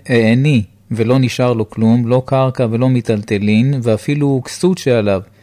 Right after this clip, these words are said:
ואף על פי כן כופין את האב לפדותה אחר שמכרה משום פגם משפחה, גם אם נאלץ למוכרה,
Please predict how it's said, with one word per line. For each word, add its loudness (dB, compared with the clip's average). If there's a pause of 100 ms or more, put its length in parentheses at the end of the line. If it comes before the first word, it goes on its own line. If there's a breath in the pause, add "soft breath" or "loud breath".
(360 soft breath)
ואף 0
על -2
פי -2
כן 0
כופין -2
את -4
האב 0
לפדותה -2
אחר 0
שמכרה -2
משום -2
פגם 0
משפחה, -2 (600 soft breath)
גם 2
אם 2
נאלץ 0
למוכרה, -2